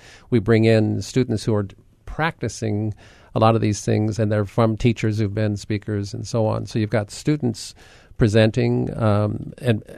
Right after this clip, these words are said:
and increasingly you, we find sessions where the teachers are bringing students as part of their panel, and there we've got a whole robotics. You know, initially it was just talking about robotics, and then, um,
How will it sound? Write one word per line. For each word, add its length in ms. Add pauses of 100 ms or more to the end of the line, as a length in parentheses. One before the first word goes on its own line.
and 140
increasingly 600
you, 260 (200)
we 120
find 600 (120)
sessions 580
where 260 (140)
the 80
teachers 800
are 120
bringing 460
students 420
as 120
part 240
of 60
their 140
panel, 460
and 240 (460)
there 420 (380)
we've 100
got 140
a 60
whole 220
robotics. 880
You 120
know, 180
initially 500
it 80
was 140
just 320
talking 460
about 640 (240)
robotics, 720 (380)
and 220
then, 500
um, 640